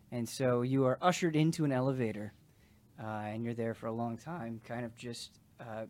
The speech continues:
dealing with the realization that, that you don't have to live in fear anymore. Now you have the safety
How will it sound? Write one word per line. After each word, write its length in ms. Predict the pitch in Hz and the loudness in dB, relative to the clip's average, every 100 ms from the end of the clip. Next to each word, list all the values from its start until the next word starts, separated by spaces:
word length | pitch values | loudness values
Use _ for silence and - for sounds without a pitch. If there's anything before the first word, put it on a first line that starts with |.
| - _ - - - 143 131 | -14 _ -20 -20 -18 -16 -8
dealing 360 | 139 143 147 | -2 2 2
with 100 | 135 | 0
the 80 | 127 | -2
realization 760 | 123 123 117 117 123 127 117 110 | -2 -2 -2 -2 -2 -2 0 0
that, 180 | 110 - - - | -2 -8 -14 -8
that 140 | 117 - | -6 -4
you 120 | 117 | -4
don't 260 | 117 113 | -2 -2
have 200 | 117 117 - | -4 -8 -6
to 260 | 117 110 101 - - | -2 -2 -4 -12 -10
live 200 | - 151 | 0 2
in 80 | 135 | 2
fear 280 | 117 165 165 | 2 4 6
anymore. 340 | 139 120 113 | 4 2 0
Now 100 | 113 | 2
you 120 | 127 123 | 2 2
have 160 | 123 110 | -2 -4
the 80 | |
safety 640 | 110 - 127 127 - 104 | -4 0 0 -2 -6 -8